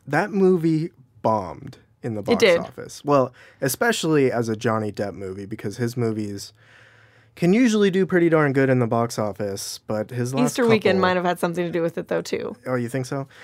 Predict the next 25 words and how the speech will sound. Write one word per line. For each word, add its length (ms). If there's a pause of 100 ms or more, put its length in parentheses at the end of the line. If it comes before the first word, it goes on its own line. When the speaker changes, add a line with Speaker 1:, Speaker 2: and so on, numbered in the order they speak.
Speaker 1:
Well, 140
Speaker 2:
think 160
it 40
might 160
have, 160
'cause 240
all 160
the 80
movies 420 (200)
kind 240
of, 100 (640)
in 120
relation 360
to 80
what 140
they 100
were 80
expected, 680
kind 160
of 80
bombed 260
this 240
weekend, 420
so. 80
Speaker 1:
Yeah. 200